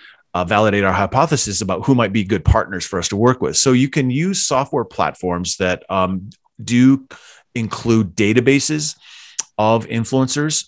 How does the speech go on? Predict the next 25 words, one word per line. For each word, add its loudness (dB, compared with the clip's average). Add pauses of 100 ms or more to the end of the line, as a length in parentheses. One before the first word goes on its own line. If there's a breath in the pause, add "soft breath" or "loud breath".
Um, -2 (160)
basically, 0
they're 0
like, -4
in -4
the 0
way 4
that 0
Google 2
scrapes 0
and -6
crawls, -2 (160)
you -8
know, -2
the -2
web 0
at -4
large 0
and -2
then -4
organizes -2
the -4
information -2
in -2
term, -8